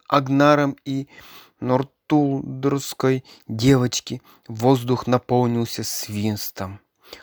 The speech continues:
Олаф взвизгнул и спрятался за Анну, вытащил платок её мамы из сумки и обернул вокруг себя, как одеяло, пытаясь спрятаться.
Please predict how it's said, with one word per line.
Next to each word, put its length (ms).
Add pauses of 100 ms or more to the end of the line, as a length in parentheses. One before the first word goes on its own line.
(200)
Олаф 500
взвизгнул 1080 (300)
и 80
спрятался 760
за 280
Анну, 480 (400)
вытащил 480
платок 640 (260)
её 260
мамы 360
из 60
сумки 480 (240)
и 120
обернул 580
вокруг 340
себя, 420 (140)
как 260
одеяло, 760 (480)
пытаясь 640
спрятаться. 920